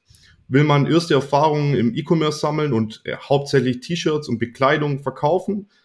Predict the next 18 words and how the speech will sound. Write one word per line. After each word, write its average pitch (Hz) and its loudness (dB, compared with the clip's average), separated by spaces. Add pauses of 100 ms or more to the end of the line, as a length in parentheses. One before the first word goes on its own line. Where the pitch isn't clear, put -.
(200)
ähm, 127 4
dann 123 4
würde 131 6
ich 123 -2
sagen, 127 2
ich - -12
würde 117 -4
immer 143 -2
wieder 135 2
mit 117 -2
Print 131 -2
on 113 -2
Demand 113 0
starten, 127 -2
gerade 110 0
weil 123 2
man 127 0
eben 120 -2